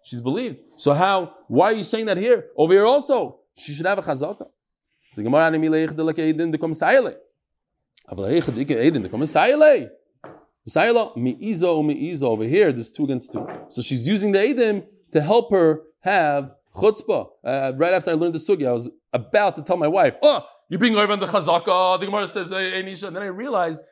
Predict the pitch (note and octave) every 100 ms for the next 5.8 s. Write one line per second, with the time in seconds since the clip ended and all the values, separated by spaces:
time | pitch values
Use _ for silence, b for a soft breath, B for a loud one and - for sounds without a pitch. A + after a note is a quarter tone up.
0 | b - D3+ A#3 A#3+ - B3 E4 - E3+
1 | D3 C3+ A#2+ A2+ A2+ - - - D4+ D3
2 | - _ _ _ D#3+ - E4 A3 G3+ E3
3 | F3 D3+ D3+ D3 A3+ E3+ D#3+ D3+ F3+ D4
4 | C#3 - _ _ _ A#3+ C4+ C3+ C#3 D3+
5 | F3+ E3 B3 A#3+ E3 B2 F#2